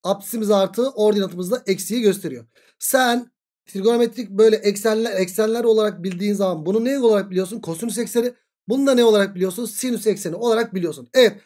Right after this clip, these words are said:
şu bilgiler senin için işaretlerde yeterli kardeşim. Bak şimdi, birim çemberi çizdin. İçine sin, kos, tan, kotu yazdın. Sinüs ve kosinüsleri çok rahat bir şekilde işaretlerini yazabilirsin. Evet, ilk önce kosinüse bakalım.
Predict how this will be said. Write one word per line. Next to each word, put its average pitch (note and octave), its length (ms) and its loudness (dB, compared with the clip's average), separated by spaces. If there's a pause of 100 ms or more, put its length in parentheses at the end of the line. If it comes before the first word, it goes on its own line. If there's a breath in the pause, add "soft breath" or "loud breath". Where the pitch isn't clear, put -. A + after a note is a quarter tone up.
(200 loud breath)
şu E4+ 240 2
bilgiler A#3+ 340 0
senin C4+ 320 -4
için A3+ 360 -6
işaretlerde A3+ 920 0 (100)
yeterli G3 500 2
kardeşim. C3 420 -10 (360 loud breath)
Bak B3 220 0
şimdi, C#3 320 -10 (240)
birim D4 220 -2
çemberi A3 420 0
çizdin. E3 400 -6 (320)
İçine B3+ 320 -2
sin, B3+ 260 -4
kos, A#3+ 260 2
tan, A#3+ 220 -2
kotu A#3 200 0
yazdın. G3 360 4 (360)
Sinüs C#4+ 380 -2
ve A#3 100 0
kosinüsleri G3+ 800 -4
çok C4 260 -2
rahat G3+ 260 0
bir D#3+ 60 -12
şekilde E3 260 -8
işaretlerini B3 560 -2
yazabilirsin. A3+ 720 4 (360 soft breath)
Evet, B3 260 6
ilk C#4+ 180 0
önce C#4 180 -2
kosinüse A3 400 0
bakalım. D3 320 -4